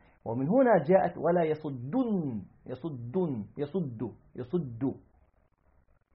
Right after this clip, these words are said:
وبقيت الناء، نون التوكيد،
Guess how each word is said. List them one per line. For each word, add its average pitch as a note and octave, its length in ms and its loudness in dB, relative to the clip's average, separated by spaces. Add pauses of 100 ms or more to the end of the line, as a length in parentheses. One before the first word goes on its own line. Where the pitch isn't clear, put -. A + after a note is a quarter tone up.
(1300)
وبقيت D#3 500 0 (220)
الناء، C#3+ 560 0 (540)
نون C#3+ 220 -2
التوكيد، C3 500 -6